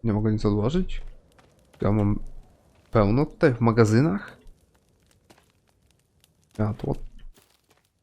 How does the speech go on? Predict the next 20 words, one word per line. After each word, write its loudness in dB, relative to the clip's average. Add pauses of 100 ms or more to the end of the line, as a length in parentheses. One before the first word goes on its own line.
(640)
no 4
właśnie, 4
muszę -2
sobie 0
jedzonko 2
tutaj -8
ususzyć. -8
Dawaj, 6
dawaj, 4
dawaj, 6
dawaj. 2 (440)
A, 4
spaliłem 4
go, -2
kurde. 2 (1160)
Ale 6
kości... 2 (1040)
Kości -2
się -4
przydadzą. -6